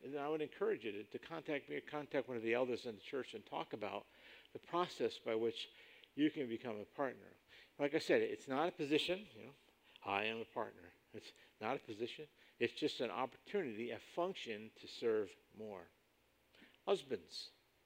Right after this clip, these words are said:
I'm speaking to myself here. If you want to lead in the home, the measure of your leadership is not by saying that you're a leader <laughs> or by demanding that you're a leader. Uh,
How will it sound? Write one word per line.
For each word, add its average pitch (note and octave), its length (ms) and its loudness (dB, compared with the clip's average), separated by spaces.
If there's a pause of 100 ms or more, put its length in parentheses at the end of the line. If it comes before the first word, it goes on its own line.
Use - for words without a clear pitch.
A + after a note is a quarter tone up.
(440)
I'm A2 120 -12
speaking A#2 500 -6
to - 80 -18
myself G2+ 580 -8
here. F#2 160 -18 (1900)
If - 60 -10
you F#3+ 100 8
want A3 120 8
to E3 60 10
lead G3 220 10
in D3+ 40 -2
the C#3+ 80 6 (180)
home, C3 420 0 (1040)
the C#3+ 80 6
measure G3+ 320 10
of C#3 100 8
your C3 120 4
leadership D3+ 520 6
is A#2+ 120 0
not C#3+ 180 4 (340)
by B2 180 2
saying F3 440 0
that G2+ 120 0
you're G#2 160 4
a F#2+ 60 4
leader F2+ 340 4 (580)
<laughs> - 440 -14
or A#2 220 10
by G2 280 8
demanding A#2+ 640 -2
that G2 120 0
you're F#2+ 120 -8 (160)
a A#2 40 -4
leader. F#2 440 -6 (840)
Uh, G#2 60 -8